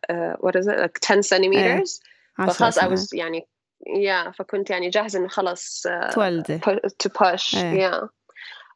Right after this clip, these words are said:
Speaker 1: فالدكتورة حكت إنه: "وين جوزك؟" وهيك. قلت لها: "هيو تقرب، يعني، أختي راح تجيبه من المطار وأبصر إيش
Speaker 2: <laughs>
Speaker 1: اللي عندي."
Speaker 2: ركض بركض.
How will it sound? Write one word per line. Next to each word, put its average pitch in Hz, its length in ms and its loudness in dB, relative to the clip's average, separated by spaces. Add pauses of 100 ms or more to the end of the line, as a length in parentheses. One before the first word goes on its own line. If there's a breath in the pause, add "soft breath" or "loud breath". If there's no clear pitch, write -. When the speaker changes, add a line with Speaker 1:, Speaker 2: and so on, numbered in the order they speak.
Speaker 1:
فالدكتورة 190 420 2
حكت 233 320 -2
إنه: 190 260 -2
"وين 214 300 -2
جوزك؟" 208 420 -2
وهيك. 202 160 -4
قلت 202 200 2
لها: 208 180 0
"هيو 208 140 4
تقرب، 196 460 0
يعني، 160 320 0
أختي - 240 0
راح 190 180 2
تجيبه 190 340 0
من 180 100 2
المطار 190 500 2
وأبصر 190 300 0
إيش 220 220 4
Speaker 2:
<laughs> 285 40 8
Speaker 1:
اللي 254 220 4 (100)
عندي." 233 300 2
Speaker 2:
ركض 220 360 2
بركض. 185 400 0